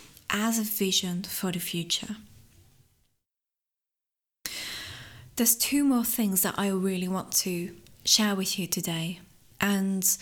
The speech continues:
the first is this, that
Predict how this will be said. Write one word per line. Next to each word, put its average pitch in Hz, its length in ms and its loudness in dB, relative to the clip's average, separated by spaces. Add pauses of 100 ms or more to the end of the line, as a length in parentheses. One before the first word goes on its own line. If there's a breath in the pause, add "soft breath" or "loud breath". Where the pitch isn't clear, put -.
(500 loud breath)
the 233 80 2
first 233 580 4
is 185 560 2 (480)
this, 185 320 2
that - 300 -4